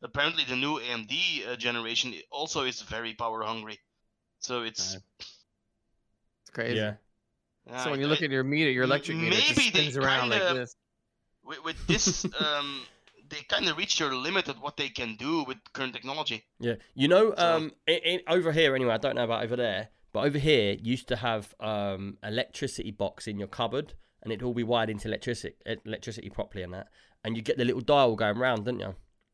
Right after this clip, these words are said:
Speaker 2: Yeah.
Speaker 3: Well,
Speaker 2: Yeah,
Speaker 3: when
Speaker 2: we
Speaker 3: they
Speaker 2: have it
Speaker 3: first came
Speaker 2: outside.
Speaker 3: out, when they first came out years ago, um, you could wire them up backwards, and your meter would go down.
Speaker 2: <laughs> I
Speaker 3: And
Speaker 2: never heard that.
Speaker 3: no lie,
Speaker 2: Yeah.
Speaker 3: and, and you'd be, you'd be earning off of it.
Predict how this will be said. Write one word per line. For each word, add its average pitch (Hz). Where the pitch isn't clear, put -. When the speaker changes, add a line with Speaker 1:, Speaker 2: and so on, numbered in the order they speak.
Speaker 2:
Yeah. -
Speaker 3:
Well, 226
Speaker 2:
Yeah, 110
Speaker 3:
when 151
Speaker 2:
we 170
Speaker 3:
they 175
Speaker 2:
have 165
it -
Speaker 3:
first 165
came 135
Speaker 2:
outside. 131
Speaker 3:
out, 95
when 135
they 165
first 147
came 135
out 127
years 123
ago, 101
um, 113
you 131
could 120
wire 139
them 127
up 127
backwards, 120
and 113
your 127
meter 127
would 104
go 107
down. 101
Speaker 2:
<laughs> -
I 320
Speaker 3:
And 147
Speaker 2:
never 127
heard 127
that. 107
Speaker 3:
no 156
lie, 160
Speaker 2:
Yeah. 127
Speaker 3:
and, 123
and 135
you'd 127
be, 131
you'd 123
be 123
earning 123
off 101
of 101
it. -